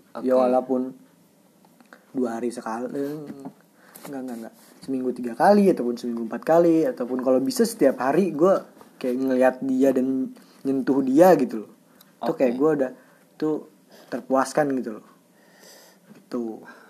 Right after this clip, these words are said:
Speaker 2: Paham, paham.
Speaker 1: Ya ada, ada waktu-waktunya ketika emang gua nggak bisa nyentuh dia gitu kan,
Speaker 2: Mm-mm.
Speaker 1: tapi kayak minimal tuh gua kudu nyentuh dia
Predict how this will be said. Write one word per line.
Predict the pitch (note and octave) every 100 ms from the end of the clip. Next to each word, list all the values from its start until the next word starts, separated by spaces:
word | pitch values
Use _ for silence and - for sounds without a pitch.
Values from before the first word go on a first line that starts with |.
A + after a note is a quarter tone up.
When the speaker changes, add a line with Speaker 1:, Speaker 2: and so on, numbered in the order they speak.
| _
Speaker 2:
Paham, | - A2+ G#2+ F#2+
paham. | - - _ _
Speaker 1:
Ya | - A#2
ada, | C#3+ D3
ada | - C#3 B2+
waktu-waktunya | B2 B2 B2+ B2 B2 B2+ C3+
ketika | - B2 G#2+
emang | A2+ A2+ A2+ A#2 - _ _ _ _
gua | B2+ B2
nggak | A#2+ A2+ G#2+ - _ _ _ -
bisa | D3 A#2+ A#2+
nyentuh | A#2+ B2
dia | B2 A#2 B2 B2+ B2+
gitu | A#2+ A2+
kan, | A2 A#2+
Speaker 2:
Mm-mm. | -
Speaker 1:
tapi | G2+ D3 D3 - _ _ _
kayak | - A2+ A2 - _ _ _ _ _ _ - -
minimal | - B2 A#2+ B2+ C#3
tuh | E3+ D#3
gua | D#3 D3 - - _
kudu | B2+ B2+
nyentuh | A#2+ A#2 A2+
dia | A#2+ C3+ A2+